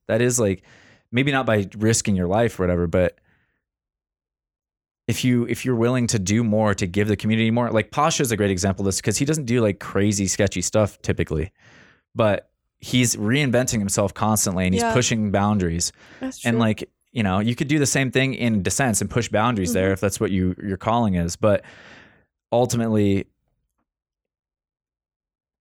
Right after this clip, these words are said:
Speaker 1: you have to push boundaries. Like, you have to be giving something to the community for the community to want to respond by giving you something back, like support.
Speaker 2: Yeah.
Speaker 1: Like, this guy is, represents us. He's,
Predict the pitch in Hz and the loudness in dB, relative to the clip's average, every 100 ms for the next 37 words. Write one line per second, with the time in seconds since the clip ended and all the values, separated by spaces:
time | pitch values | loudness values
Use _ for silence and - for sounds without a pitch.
0 | _ _ _ _ 117 107 127 - 101 104 | _ _ _ _ -2 0 0 -2 -2 -2
1 | - 98 101 - - 110 135 110 120 123 | 0 2 2 -2 -2 -2 -2 -2 0 -2
2 | - 117 101 104 117 127 110 104 95 95 | -2 -4 -2 0 0 2 0 -2 0 -2
3 | - 101 - 104 110 98 92 95 - 107 | -2 -4 -2 0 2 0 0 -2 0 0
4 | 110 101 92 101 - 98 92 - 95 101 | 0 0 0 -2 -2 -2 -2 0 0 2
5 | 90 87 101 95 95 120 135 107 98 95 | 0 0 0 0 0 0 0 -2 -4 0
6 | 117 101 95 92 - 92 120 107 101 95 | 0 0 -4 -2 -2 -2 0 2 0 -2
7 | - 127 - 110 107 107 - - _ - | 0 -2 0 0 2 -2 -8 -20 _ -2
8 | 107 107 - 131 - 110 107 107 110 110 | -2 0 -4 -8 -2 0 2 0 0 0
9 | 104 104 - 95 | 0 0 0 -2